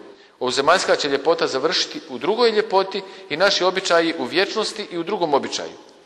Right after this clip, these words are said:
Samo je Bog vječan. Znači, običaj će potjerati drugi običaj, nestat će, svejedno. Ali mi te običaje imamo, nažalost, i u vjeri. Običaj je predivan u vjeri ako on vodi prema vjeri i ako je on u službi prave vjere.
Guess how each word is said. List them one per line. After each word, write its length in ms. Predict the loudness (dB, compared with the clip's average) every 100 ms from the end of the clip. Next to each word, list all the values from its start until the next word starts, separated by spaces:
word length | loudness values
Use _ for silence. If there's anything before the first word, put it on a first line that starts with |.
| _ _ _
Samo 260 | -4 -2 0
je 60 |
Bog 240 | 0 2 2
vječan. 300 | 0 -2 -6 -14 -12
Znači, 240 | -8 -4 -2
običaj 340 | -2 0 0
će 120 | 0
potjerati 460 | -6 -8 -4 -6 -6
drugi 200 | -10 -4
običaj, 380 | -4 -4 -8 -6
nestat 320 | -6 -8 -10
će, 140 | -14 -14
svejedno. 460 | -6 -4 -4 -6 -16 -20 -20 _ _ _ _ _ _ _
Ali 260 | 0 0 -4 -10
mi 100 | -8
te 120 | 2
običaje 380 | 2 2 0 0
imamo, 360 | 2 2 2 -2 -6 -18 -4
nažalost, 520 | -2 0 0 -2 -2
i 60 | -4
u 20 |
vjeri. 260 | 0 0 0
Običaj 380 | -4 0 2
je 100 | 4
predivan 460 | 4 2 4 0 0
u 40 |
vjeri 380 | 0 2 2 0 -6 -16 -20 -20 -20 -20 _ _ _ -2
ako 280 | 0 2
on 80 | 2
vodi 260 | 4 2 2
prema 200 | 2 2
vjeri 280 | 2 2 2
i 80 |
ako 200 | 0 2
je 100 | 2
on 140 | 2 0
u 100 | -4
službi 360 | -4 -2 -2 -2
prave 340 | 2 4 4
vjere. 300 | 0 -2 -8